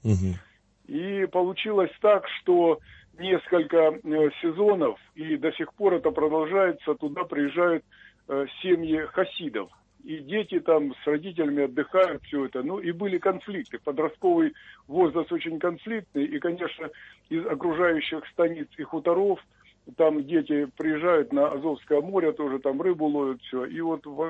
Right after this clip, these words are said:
Speaker 2: в коем состоянии такого конфликта. Как нам воспитывать детей? Как их настораживать против агрессии, допустим, какой-то, э, другой,
Speaker 1: Мгм.
Speaker 2: э, диаспоры, всё? И самое неприятное то, что, э,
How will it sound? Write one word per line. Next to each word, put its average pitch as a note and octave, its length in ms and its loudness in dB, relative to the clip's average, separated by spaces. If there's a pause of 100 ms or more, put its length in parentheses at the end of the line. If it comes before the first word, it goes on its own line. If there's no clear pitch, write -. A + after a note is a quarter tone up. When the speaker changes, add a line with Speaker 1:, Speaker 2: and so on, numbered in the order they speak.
(160)
Speaker 2:
в - 80 -20
коем E3+ 240 0
состоянии D3 520 -4
такого C#3+ 320 -2
конфликта. C#3+ 540 -4 (320)
Как G#3 340 4
нам F#3 300 4
воспитывать D#3+ 600 -2
детей? D3 380 -4
Как E3 260 2
их - 120 -8
настораживать D3+ 800 2
против C#3+ 440 -4 (420)
агрессии, D#3 560 2
допустим, C3+ 520 0
какой-то, C#3 680 -2
э, C3+ 380 -4
другой, C#3 460 0 (540)
Speaker 1:
Мгм. G#2 260 0
Speaker 2:
э, B2+ 320 -2 (800)
диаспоры, C#3+ 680 2
всё? B2+ 180 -6
И D3+ 240 -4 (100)
самое F3 440 4
неприятное E3 680 0
то, F3 240 2
что, D#3+ 280 -2 (440)
э, D3 420 4